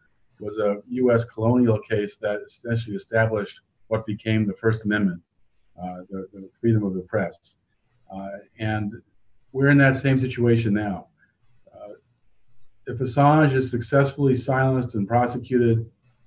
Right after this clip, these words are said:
uh, it's an attack on freedom of speech, freedom of the press in the twenty-first century. We are battling over how the media will report, uh, in the internet age.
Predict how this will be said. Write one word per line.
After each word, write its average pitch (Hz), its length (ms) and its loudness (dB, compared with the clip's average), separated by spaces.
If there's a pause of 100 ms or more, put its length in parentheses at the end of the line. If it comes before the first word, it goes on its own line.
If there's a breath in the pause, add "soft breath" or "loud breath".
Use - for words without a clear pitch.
(160)
uh, 104 200 -10
it's 117 180 -10
an 113 60 0
attack 120 500 0 (120)
on 104 360 -4 (100)
freedom 131 300 2
of 113 100 0
speech, 117 640 0 (480)
freedom 135 240 4
of 127 140 2
the 117 60 0
press 110 500 0 (280)
in 104 80 -6
the 101 80 -6
twenty-first 107 560 -2
century. 92 380 -6 (880)
We 117 180 0
are 120 120 2
battling 127 500 4
over 117 300 2
how 135 480 0
the 127 100 0
media 123 360 4
will 117 200 4
report, 131 600 2 (640)
uh, 98 180 -14 (180)
in 131 120 0
the 127 80 2
internet 120 380 4
age. 104 500 -2